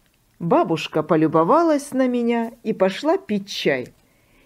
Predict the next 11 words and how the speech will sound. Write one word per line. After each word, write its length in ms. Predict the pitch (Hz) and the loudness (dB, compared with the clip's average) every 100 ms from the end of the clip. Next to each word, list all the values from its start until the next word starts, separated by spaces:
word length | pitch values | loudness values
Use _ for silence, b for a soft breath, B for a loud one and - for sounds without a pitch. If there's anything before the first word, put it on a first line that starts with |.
| b | b
И 100 | 147 | -8
тогда 380 | 156 156 156 147 | -4 -4 0 0
Леля 500 | 151 262 220 143 - b b b | 2 2 2 -2 -8 b b b
с 260 | - - | -16 -4
силой 360 | 254 240 196 180 | 2 4 4 2
ударила 580 | 165 139 202 190 160 165 | 0 2 4 4 2 0
меня 320 | 165 180 170 | 0 -2 -2
по 160 | - 151 | -2 -2
руке 460 | 165 170 - 269 254 B B | -2 -4 -2 -2 -2 B B
снизу 540 | - - 302 262 202 226 | -20 -6 0 2 2 2
вверх, 380 | 208 196 156 | 2 2 0